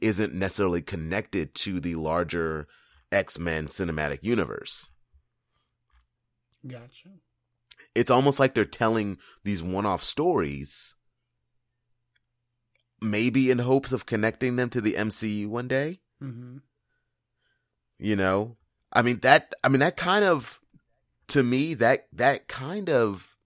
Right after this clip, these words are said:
Speaker 1: makes me think that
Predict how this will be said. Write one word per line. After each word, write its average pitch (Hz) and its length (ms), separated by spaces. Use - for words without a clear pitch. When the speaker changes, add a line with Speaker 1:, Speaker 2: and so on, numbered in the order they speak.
Speaker 1:
makes 120 340
me 123 140
think 107 500
that - 240